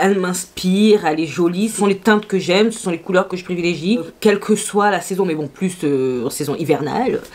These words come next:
Pas grand chose à dire dessus, je l'aime beaucoup. Mis à part le fait qu'il y a que trois lumineux dans cette palette, elle est composée de davantage de mat. Je ne manque pas de mat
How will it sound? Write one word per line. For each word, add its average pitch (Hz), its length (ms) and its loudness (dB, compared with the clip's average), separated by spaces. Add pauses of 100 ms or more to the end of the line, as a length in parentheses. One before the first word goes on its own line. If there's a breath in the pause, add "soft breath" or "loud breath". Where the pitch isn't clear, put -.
(180)
Pas 190 160 2
grand 185 200 -4
chose 190 220 -2
à 175 60 -2
dire 175 160 -4
dessus, 165 260 -2
je 226 60 0
l'aime 202 120 4
beaucoup. 180 280 -4
Mis 269 240 4
à 269 80 4
part 277 180 -2
le 247 120 -2
fait 247 180 -8
qu'il 180 160 -6
y - 20 0
a 160 60 -6
que - 120 -10
trois 247 360 2
lumineux 233 320 0
dans 196 120 -2
cette 147 160 -16
palette, 202 360 -2
elle 180 160 6
est 208 200 4
composée 226 380 0
de 208 80 0
davantage 190 540 0
de 175 100 2
mat. 196 460 2 (340 loud breath)
Je 156 160 2
ne 247 100 6
manque 254 240 0
pas 269 160 4
de 226 120 -2
mat 240 440 -2